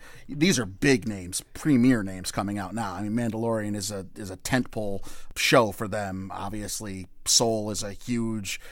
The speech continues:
not only Oscars, but also family pleaser. Uh, this is a big deal. And we did get the first looks at Soul as it came out in doing the B F I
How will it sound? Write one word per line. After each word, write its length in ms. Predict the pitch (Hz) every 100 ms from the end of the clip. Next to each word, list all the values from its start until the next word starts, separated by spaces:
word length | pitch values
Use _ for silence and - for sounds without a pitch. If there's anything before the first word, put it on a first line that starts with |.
| -
not 200 | 131 117
only 260 | 113 117
Oscars, 640 | - 120 113 - 117 113 98
but 120 | 113
also 280 | 104 107 110
family 440 | - 113 113 107 104
pleaser. 480 | 113 110 98 107 101
Uh, 160 | 117
this 200 | 131 139
is 100 | 139
a 60 | 123
big 240 | 123 107
deal. 280 | 123 113 104 - -
And 120 | 131
we 40 |
did 120 | 135 156
get 140 | 160
the 80 | 135
first 340 | 175 135 -
looks 240 | 143 131 -
at 220 | 147 -
Soul 400 | - 117 107 117
as 140 | 107
it 80 | 123
came 200 | - 117
out 220 | 117 120
in 100 | 113
doing 240 | 104 110 98
the 200 | 104 101
B 320 | 92 120 131
F 180 | 120 -
I 320 | 120 113